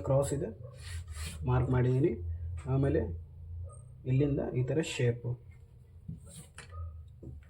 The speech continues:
ಇವಾಗ ಇದರಲ್ಲಿ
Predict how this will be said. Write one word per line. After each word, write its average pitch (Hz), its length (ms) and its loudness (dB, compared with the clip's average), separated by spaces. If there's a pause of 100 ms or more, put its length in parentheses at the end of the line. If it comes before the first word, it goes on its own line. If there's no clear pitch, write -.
(1120)
ಇವಾಗ 156 220 8 (2250)
ಇದರಲ್ಲಿ 151 380 8